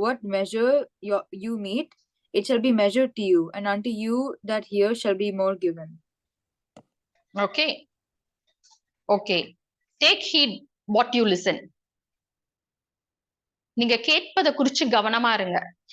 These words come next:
Speaker 2: இப்போ நம்ம ஃபர்ஸ்ட் வந்து ஒரு எக்ஸ், ஒரு பர்சனை பார்த்தோம் இல்லையா? ஓகேவா? அவருக்கு, அவர் என்ன பண்றாரு? அவருக்கு வந்து டாக்டர் வந்து ஒரு நெகட்டிவான ரிப்போர்ட் கொடுக்குறாரு. ம்? அவருக்கு வந்து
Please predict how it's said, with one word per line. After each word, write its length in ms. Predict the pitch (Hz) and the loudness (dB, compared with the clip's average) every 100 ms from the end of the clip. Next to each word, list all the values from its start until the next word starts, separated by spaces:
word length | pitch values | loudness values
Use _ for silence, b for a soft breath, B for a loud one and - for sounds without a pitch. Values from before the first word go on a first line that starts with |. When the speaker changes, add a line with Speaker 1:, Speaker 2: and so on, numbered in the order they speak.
| B | B
Speaker 2:
இப்போ 420 | 247 240 220 262 | -6 2 4 4
நம்ம 280 | 285 220 220 | 4 0 0
ஃபர்ஸ்ட் 340 | - 269 320 415 | 0 -4 0 0
வந்து 320 | 247 226 269 | 2 4 4
ஒரு 240 | 233 220 | 4 4
எக்ஸ், 340 | 226 233 - - | 0 -2 -2 0
ஒரு 200 | 214 214 | 0 2
பர்சனை 340 | 220 226 233 220 | 2 2 0 0
பார்த்தோம் 280 | 208 208 | 0 2
இல்லையா? 500 | 180 180 185 180 180 _ _ _ _ _ _ _ - | 2 2 2 0 -4 _ _ _ _ _ _ _ -8
ஓகேவா? 440 | 202 202 220 196 - B B | -2 0 2 0 -4 B B
அவருக்கு, 360 | - 220 247 - | 2 2 2 0
அவர் 240 | 233 240 | 2 4
என்ன 200 | 240 254 | 2 0
பண்றாரு? 720 | 277 269 220 214 208 226 240 | 0 0 2 2 2 2 0
அவருக்கு 420 | 233 202 208 208 214 | 0 0 0 0 -2
வந்து 380 | 220 311 381 - _ | 2 0 -2 -10 _
டாக்டர் 400 | 202 202 208 240 | 0 2 2 2
வந்து 180 | 214 262 | 2 4
ஒரு 140 | 247 | 4
நெகட்டிவான 540 | 233 226 247 240 226 208 | 2 2 2 2 2 0
ரிப்போர்ட் 380 | 202 208 196 214 | 0 0 0 0
கொடுக்குறாரு. 440 | 190 185 180 175 - _ _ _ _ _ _ _ _ _ | -4 -2 -2 -2 -6 _ _ _ _ _ _ _ _ _
ம்? 240 | 247 320 - - B B B B B | 0 0 -2 -14 B B B B B
அவருக்கு 380 | - 262 269 269 | 2 4 4 2
வந்து 420 | 247 254 370 - | 2 2 2 0